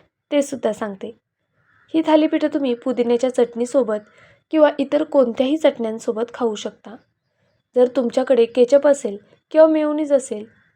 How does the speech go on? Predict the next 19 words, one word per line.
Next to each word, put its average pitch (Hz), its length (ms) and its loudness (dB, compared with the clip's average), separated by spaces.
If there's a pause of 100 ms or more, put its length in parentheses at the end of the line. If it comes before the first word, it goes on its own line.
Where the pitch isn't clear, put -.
त्यासोबतसुद्धा 269 800 0
तुम्ही 226 240 -6
ही 294 100 -4 (200)
थालीपीठं 233 480 -6
खाऊ 254 180 -2
शकता. 214 380 -16 (1040)
अगदीच 254 460 -2
काही 254 280 -2
नसेल 285 400 -2 (420)
तरी 254 320 4 (300)
ही 302 60 4
अशी 277 300 4
नुसती 285 460 -2
खायलासुद्धा 285 600 -2 (120)
खूप 320 320 -2
कमाल 208 280 -4
लागतात. 202 380 -12 (1800)
तर 233 60 -4
पहा, 233 280 -2